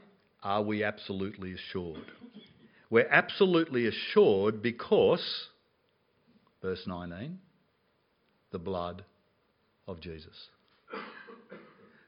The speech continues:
We are bold to enter into sanctuary, into God's presence, into God, into God's place,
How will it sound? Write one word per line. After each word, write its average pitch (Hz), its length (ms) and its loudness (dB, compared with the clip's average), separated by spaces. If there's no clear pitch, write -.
We 110 200 6
are 107 320 6
bold 135 760 8
to - 300 0
enter 156 540 4
into 117 300 0
sanctuary, 113 680 -2
into 117 300 0
God's 120 560 4
presence, 104 540 -2
into 127 340 -2
God, 101 400 0
into 123 240 -2
God's 123 360 4
place, - 680 -8